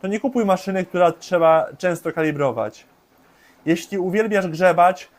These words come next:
to nie kupuj zamkniętej drukarki, która działa od razu, ale nic w niej nie zmienisz. W tym przypadku polecam zestaw od Prusy do samodzielnego złożenia. Dopasowanie drukarki do stylu pracy oszczędza masę frustracji i czasu.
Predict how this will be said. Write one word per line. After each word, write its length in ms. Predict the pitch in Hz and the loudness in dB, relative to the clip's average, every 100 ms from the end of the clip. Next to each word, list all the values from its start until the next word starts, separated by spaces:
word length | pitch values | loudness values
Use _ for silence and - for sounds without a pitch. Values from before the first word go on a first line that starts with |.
| _ _ | _ _
to 80 | 175 | -4
nie 120 | 202 | -2
kupuj 360 | 208 - 220 185 | -2 -2 -2 2
zamkniętej 580 | 185 185 202 196 196 180 | 2 2 0 -6 -4 -4
drukarki, 800 | 156 160 175 175 - 196 202 202 - _ | -6 2 2 2 -6 -6 -6 -8 -20 _
która 280 | - 170 175 | -4 2 2
działa 320 | 160 185 180 | 6 6 6
od 120 | 160 | 4
razu, 480 | 156 139 117 117 117 - _ _ _ - | 2 2 2 -6 -8 -12 _ _ _ 4
ale 260 | 156 175 180 | 6 6 4
nic 240 | 214 185 | -2 -4
w 120 | 160 | -6
niej 300 | 170 175 180 | -4 -4 -2
nie 160 | 165 165 | 0 0
zmienisz. 600 | 165 147 117 107 127 - _ _ _ | 0 -6 -8 -12 -14 -20 _ _ _
W 60 | - | -4
tym 160 | 220 220 | -2 -2
przypadku 480 | 214 202 196 - | -2 0 0 -2
polecam 440 | 185 190 190 190 165 | 4 6 6 2 0
zestaw 320 | 180 - 185 | -2 -2 -6
od 120 | 165 | -6
Prusy 380 | - 170 185 196 | -4 -4 -2 -2
do 120 | 170 | -4
samodzielnego 640 | 165 160 151 151 147 143 131 | -2 -2 -2 -2 -4 -4 -6
złożenia. 500 | 131 123 107 107 123 _ _ | -6 -8 -10 -14 -18 _ _
Dopasowanie 540 | 143 156 170 190 214 208 | -6 -4 -2 -2 -2 -4
drukarki 480 | 190 - 202 196 | -4 0 0 0
do 100 | 175 | -8
stylu 320 | 175 - 196 170 | -8 -2 -2 0
pracy 440 | 175 175 180 185 | 4 2 4 -2
oszczędza 460 | 170 - 180 170 165 | -2 -2 -4 -2 -2
masę 320 | 170 170 151 | -2 -4 -8
frustracji 680 | 151 143 - 175 185 - | -8 -8 2 2 2 -6
i 60 | 156 | -10
czasu. 540 | 151 135 120 120 107 | -2 -2 -4 -12 -14